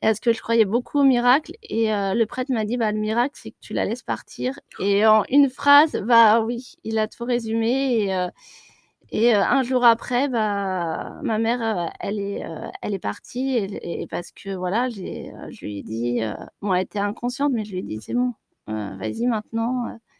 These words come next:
et heu, voilà, je pense que, ouais, dans ces moments-là, c'est important de, heu, de laisser, heu, les gens partir parce qu'il faut qu'ils partent. Même pour, heu, pour nous, c'est, heu, c'est une certaine délivrance.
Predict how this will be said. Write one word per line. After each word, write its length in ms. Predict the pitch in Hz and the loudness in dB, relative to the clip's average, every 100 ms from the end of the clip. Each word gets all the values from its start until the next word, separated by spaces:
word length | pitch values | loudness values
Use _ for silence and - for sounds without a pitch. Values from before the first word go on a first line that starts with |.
| _ _ _ _ - | _ _ _ _ -4
et 220 | 196 190 | 0 2
heu, 200 | 196 196 | 2 0
voilà, 220 | 190 202 190 | 0 0 -2
je 80 | |
pense 220 | - 240 - | -2 -4 -4
que, 220 | - 214 | -2 0
ouais, 220 | 208 180 | 0 0
dans 160 | - 220 | 0 -2
ces 140 | 220 | 0
moments-là, 440 | 220 220 226 247 262 | 0 2 2 2 0
c'est 100 | 214 | -2
important 500 | 214 214 - 226 240 | -2 -4 -8 -2 0
de, 120 | 233 | 0
heu, 340 | 202 185 175 208 - _ _ - 196 | -2 -4 -4 -6 -12 _ _ -10 -4
de 80 | |
laisser, 600 | 196 220 214 - 220 226 220 | 0 0 -2 -2 2 2 2
heu, 260 | 202 190 | 0 -2
les 140 | 202 202 | -2 -2
gens 200 | 202 220 | -4 -4
partir 400 | 196 - - 247 | -4 -8 -6 -4
parce 200 | 220 - | -6 -8
qu'il 160 | - 202 | -12 -10
faut 120 | - | -10
qu'ils 180 | - - | -12 -6
partent. 380 | 202 220 247 _ _ _ 220 | -2 -2 -4 _ _ _ 4
Même 260 | 240 254 | 8 6
pour, 380 | - 226 226 220 | 4 2 4 4
heu, 340 | 208 202 202 220 | 4 4 2 -2
pour 180 | 233 214 | -2 2
nous, 200 | 226 262 | 2 2
c'est, 340 | - 220 196 | -2 -2 -2
heu, 360 | - - 165 - | -2 -4 -4 -8
c'est 180 | - - | -8 -2
une 220 | 208 202 214 | 0 0 0
certaine 460 | 226 226 226 233 | -2 0 2 2
délivrance. 540 | 208 202 214 214 269 | 2 0 0 0 0